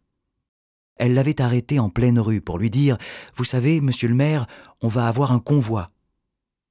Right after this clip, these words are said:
C'est elle qui faisait le lien entre Emmanuel Racine, Georges Loinger et le maire. Ce maire,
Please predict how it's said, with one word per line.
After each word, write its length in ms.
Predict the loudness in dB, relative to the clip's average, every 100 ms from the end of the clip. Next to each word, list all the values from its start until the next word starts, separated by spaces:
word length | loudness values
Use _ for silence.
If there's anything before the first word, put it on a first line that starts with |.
| _ _ _ _ _
C'est 260 | -8 -6 -2
elle 200 | -2 -2
qui 160 | -8 -8
faisait 260 | -4 -2
le 120 | -2
lien 380 | 0 0 0 0 -4 -8
entre 260 | -6 -2
Emmanuel 380 | 0 2 2 0
Racine, 600 | -2 -4 -4 -2 -2 -2 -6 _ _ -12
Georges 380 | -2 -2 -2 -4
Loinger 560 | -2 0 -2 -4 -6 _ _ _ _
et 100 | -6
le 80 | -4
maire. 340 | -4 -8 -14 -20 _ _ _ _ _ _ _ _ _ _
Ce 140 | -2 2
maire, 420 | 2 2 0 -6